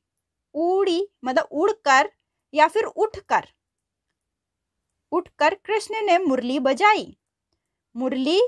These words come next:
बजाई, तुरंत उठकर और उड़कर कृष्ण ने मुरली बजाई। तो मुरलीधर कहाँ के नए चीफ जस्टिस हैं? उठकर उड़ीसा के, ठीक। अब इसका एस्टैब्लिशमेंट कब रहा? तीन अप्रैल नाइनटीन फ़ोर्टी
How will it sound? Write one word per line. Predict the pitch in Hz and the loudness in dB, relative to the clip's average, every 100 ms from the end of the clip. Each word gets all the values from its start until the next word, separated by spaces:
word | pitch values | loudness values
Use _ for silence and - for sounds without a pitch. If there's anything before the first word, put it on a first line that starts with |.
| - _ | -2 _
बजाई, | 233 254 233 202 175 - _ _ | -4 -2 0 0 -2 -10 _ _
तुरंत | 339 370 427 466 | -4 2 2 2
उठकर | - 311 - - 302 247 - - | -8 -8 -8 -2 0 0 -2 -2
और | 196 | -2
उड़कर | - - 440 - 294 302 | -2 -4 -6 -4 -2 0
कृष्ण | 508 339 320 - 320 | -2 -6 -8 -4 -2
ने | 285 349 403 | 0 0 0
मुरली | 247 240 240 | -2 -2 -4
बजाई। | 202 226 302 440 226 - _ _ | -2 2 4 2 0 -10 _ _
तो | 339 | -6
मुरलीधर | 277 285 302 339 466 339 294 302 | 0 2 2 2 2 2 4 4
कहाँ | 403 285 254 269 | 2 -4 -2 -4
के | 320 381 | -4 -6
नए | 403 359 392 | -2 -2 -2
चीफ | - 392 370 | -2 -2 0
जस्टिस | 403 403 415 427 453 | -2 -2 -4 -4 -2
हैं? | 466 659 - | -2 -2 -8
उठकर | - 330 415 - - 311 381 | -2 0 0 -4 -4 2 4
उड़ीसा | 480 - 254 240 208 196 - 311 415 | 2 -4 -8 -8 -8 -12 0 2 2
के, | 415 392 254 - _ _ _ _ - | 0 -2 -2 -6 _ _ _ _ -6
ठीक। | 302 523 571 _ _ _ _ _ _ _ _ _ | 0 0 0 _ _ _ _ _ _ _ _ _
अब | - 285 | -2 0
इसका | 330 - 392 | -2 -2 -2
एस्टैब्लिशमेंट | 427 - 226 220 294 - 403 415 | 0 2 2 2 0 -6 -8 -2
कब | 339 | 0
रहा? | 349 285 | 2 0
तीन | 311 - 320 | 0 -4 -4
अप्रैल | 370 302 302 330 | -2 -2 -2 -2
नाइनटीन | 269 233 285 | -2 -2 -4
फ़ोर्टी | 302 214 214 | -4 -6 -8